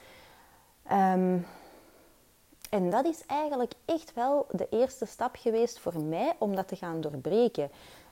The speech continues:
Nu, ik zeg niet dat je echt alleen op reis moet gaan. Eh, je kan dat ook gewoon thuis doen. Je kan ook gewoon momenten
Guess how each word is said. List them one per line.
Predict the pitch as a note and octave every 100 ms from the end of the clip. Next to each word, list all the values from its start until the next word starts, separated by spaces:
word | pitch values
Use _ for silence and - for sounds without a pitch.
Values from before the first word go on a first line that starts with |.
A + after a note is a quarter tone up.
| -
Nu, | F#3+
ik | G#3
zeg | - G#3 G3+
niet | F#3 C#4+
dat | D#4 C4
je | G3+ - -
echt | A3+ - -
alleen | G3 G3 F#3+
op | F3
reis | F#3 E3+ E3 -
moet | D3+ D#3+ B3+ -
gaan. | - D3+ E3 C#4 G4+ - - _ _ _ _ _ _ _ - - _ -
Eh, | F3+ E3
je | E3+
kan | E3+ F3
dat | D#3 D#3
ook | G#3
gewoon | - E3 F#3+ A3 F#3 - - - - _ _ - -
thuis | - B3 C#4
doen. | F#3+ E3 D#3 C#3+
Je | -
kan | E3 D#3+ E3+
ook | A3 -
gewoon | G#3+ G3
momenten | F3+ F3 F3+ -